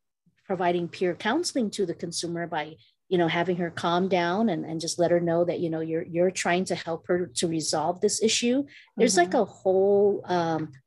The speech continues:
Speaker 1: wraparound service that you're providing.
Speaker 2: <laughs>
Speaker 1: On top of that, you're transporting her. So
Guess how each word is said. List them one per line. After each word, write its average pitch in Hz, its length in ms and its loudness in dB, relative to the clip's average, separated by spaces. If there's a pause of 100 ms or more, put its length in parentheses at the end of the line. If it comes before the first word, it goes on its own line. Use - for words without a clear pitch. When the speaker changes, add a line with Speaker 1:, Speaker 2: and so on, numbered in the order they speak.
Speaker 1:
wraparound 190 500 2
service 285 400 4
that 190 220 0
you're 180 80 -4
providing. 156 480 0 (180)
Speaker 2:
<laughs> - 180 -2
Speaker 1:
On 220 140 6
top 285 240 2
of 262 140 0
that, 285 220 4
you're 240 100 -2
transporting 254 680 0
her. 180 220 -2
So 175 360 -4